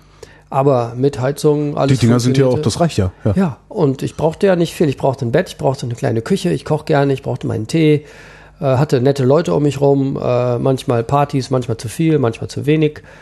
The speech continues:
Speaker 1: Äh, Strand vor der Tür war überhaupt nicht tragisch.
Speaker 2: Mhm.
Speaker 1: Und meine Tochter, die war auch sehr gerne dort. So fing das an. Da gab's auch andere Kinder in diesem Surfdorf. Das ist so eine autofreie Zone gewesen,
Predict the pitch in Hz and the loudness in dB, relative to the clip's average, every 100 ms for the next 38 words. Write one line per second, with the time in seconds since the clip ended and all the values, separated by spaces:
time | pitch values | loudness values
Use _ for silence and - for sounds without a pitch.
0 | - - - 135 127 127 120 117 - 139 | -20 -20 -4 2 4 4 2 -2 -4 -2
1 | 143 131 120 - 139 135 135 151 - - | 0 -2 -2 0 2 2 0 -4 -12 -18
2 | _ - 131 - - - 127 123 - - | _ -16 -10 -10 -10 -10 -10 -8 -12 -14
3 | 98 - 175 127 95 - 139 110 147 - | -12 -2 -2 -2 -8 -2 0 0 -2 -12
4 | - _ - 151 139 127 127 165 143 151 | -20 _ -2 0 2 0 2 0 2 0
5 | 139 139 131 147 135 131 117 120 196 175 | 2 2 2 2 2 2 0 2 2 0
6 | - - - 147 131 139 123 117 156 147 | -6 -12 -8 -6 -2 -2 0 0 0 0
7 | 131 123 117 - 151 139 127 147 143 135 | 2 0 -2 -2 0 2 2 2 2 2
8 | 123 127 135 131 - 131 120 120 - 117 | 0 0 0 0 2 2 2 -2 -6 -8
9 | - - - 135 120 120 - - - - | -8 -12 -8 -4 -4 -6 -10 -20 -20 -20
10 | - - - - - 127 127 117 113 113 | -20 -20 -20 -20 -4 -2 0 0 0 0
11 | 110 143 143 131 123 120 120 117 117 | 2 2 2 2 2 0 0 -2 -2